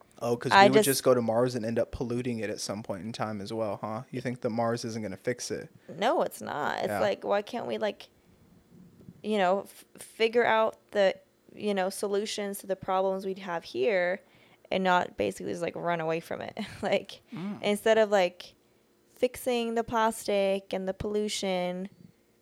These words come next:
Speaker 2: Elon Musk is, let's just, like, let's just run away. <laughs>
Speaker 1: Yeah,
Speaker 2: You
Speaker 1: no.
Speaker 2: know?
Speaker 1: I'm with, I'm with both of those. Let's do 'em both.
Speaker 2: Yeah.
Speaker 1: It's not like a or thing. It's an and thing.
Speaker 2: Yeah.
Speaker 1: Like, fuck yeah, let's figure out how to get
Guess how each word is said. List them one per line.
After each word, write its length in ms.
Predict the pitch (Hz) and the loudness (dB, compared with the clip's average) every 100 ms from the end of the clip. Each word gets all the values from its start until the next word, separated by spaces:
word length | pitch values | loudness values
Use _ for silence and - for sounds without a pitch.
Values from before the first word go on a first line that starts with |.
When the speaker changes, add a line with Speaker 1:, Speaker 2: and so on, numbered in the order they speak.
| _ _ | _ _
Speaker 2:
Elon 300 | 220 220 208 | 0 2 4
Musk 340 | 202 202 202 - | 2 2 0 -4
is, 140 | 196 | -2
let's 180 | 196 202 | -2 -2
just, 140 | 196 | -4
like, 460 | 196 175 - - - _ _ _ | -4 -4 -6 -16 -20 _ _ _
let's 160 | - 226 | -4 -2
just 140 | 247 | -2
run 140 | 254 269 | 0 2
away. 400 | 269 269 196 247 - | 4 4 4 0 -6
<laughs> 40 | - - - - - - - | -12 -16 -20 -20 -18 -16 -8
Speaker 1:
Yeah, 300 | 151 113 101 | -2 0 0
Speaker 2:
You 100 | 226 | 2
Speaker 1:
no. 180 | 220 233 | 4 4
Speaker 2:
know? 140 | 123 - - - | 2 -6 -18 -4
Speaker 1:
I'm 160 | 170 165 | 2 4
with, 340 | 127 139 - | 4 2 -4
I'm 120 | - 139 | 0 2
with 200 | 147 - | 2 2
both 180 | 120 | 0
of 80 | 170 | 0
those. 320 | 101 95 - - | -2 -4 -6 -6
Let's 160 | 120 - | -6 0
do 100 | 139 | 0
'em 80 | 120 | 4
both. 320 | 139 139 - | 2 2 0
Speaker 2:
Yeah. 120 | - | 0
Speaker 1:
It's 100 | - | 2
not 160 | 147 113 | 2 2
like 160 | 123 | 0
a 40 | 113 | -2
or 360 | 110 110 117 | 0 0 0
thing. 280 | 117 123 113 | -2 -6 -4
It's 120 | 117 | -4
an 80 | - - | -6 -4
and 300 | 123 147 139 | -4 -4 -8
thing. 240 | 90 101 - | -12 -12 -6
Speaker 2:
Yeah. 280 | 208 185 | -2 -2
Speaker 1:
Like, 100 | - | -2
fuck 260 | - 123 - | -2 -2 -2
yeah, 100 | 101 | -4
let's 180 | 107 - | -6 -4
figure 240 | 123 131 | 0 2
out 60 | 135 | 0
how 60 | 113 | -2
to 60 | |
get 280 | 110 113 | -6 -6